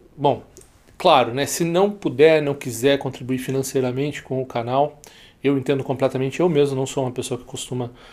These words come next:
fazer esse tipo de contribuição pra pessoas no YouTube e, e na internet de forma geral. Acho que tem uma pessoa só que eu contribuo, mas é, é, é um conhecido pessoal meu. E, ah, mas um jeito de ajudar, assim, né,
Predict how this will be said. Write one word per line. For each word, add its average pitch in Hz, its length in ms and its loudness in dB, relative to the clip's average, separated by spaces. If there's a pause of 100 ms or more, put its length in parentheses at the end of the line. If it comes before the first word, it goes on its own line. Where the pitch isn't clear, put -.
(380)
fazer 127 360 2
esse 123 160 -2
tipo 123 240 -10
de 113 320 -10
contribuição 120 840 -4 (320)
pra 110 220 -4
pessoas 117 340 -6
no 127 80 -4
YouTube 131 460 -2
e, 104 400 -6 (160)
e 110 80 -14
na 110 120 -8
internet 120 460 -4
de - 60 -16
forma 120 200 -4
geral. 123 260 -4
Acho - 100 -16
que - 80 -20
tem 139 100 -2
uma 180 140 4
pessoa 147 260 0
só 143 160 -4
que - 100 -8
eu 139 60 -2
contribuo, 127 500 -6 (600)
mas 120 160 -2
é, 107 100 -4 (320)
é, 107 100 -14 (720)
é 113 40 -10
um 113 40 -6
conhecido 117 460 -8
pessoal 117 320 -6
meu. 127 160 -8 (1200)
E, 135 600 4 (400)
ah, 135 360 0 (360)
mas 151 400 4
um 143 80 0
jeito 139 260 0
de 143 120 4
ajudar, 143 460 4
assim, 151 280 -4
né, 156 260 0